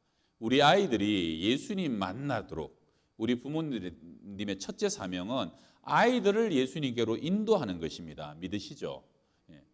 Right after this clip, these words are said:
그래서 "아이들이 내게 오는 것을 용납하고 금하지 말라." 부모라도 잘못하면 아이들이 주님 만나는데 방해되고 금하는 존재가 될 수 있다는 거예요. 여러분, 예수 믿는 사람들의 팔십오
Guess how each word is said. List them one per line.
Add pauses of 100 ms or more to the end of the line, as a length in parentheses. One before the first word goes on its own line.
(380)
그래서
"아이들이
내게
오는
것을
용납하고
금하지
말라." (460)
부모라도 (120)
잘못하면 (380)
아이들이
주님
만나는데
방해되고
금하는 (240)
존재가
될
수
있다는
거예요. (720)
여러분,
예수
믿는
사람들의
팔십오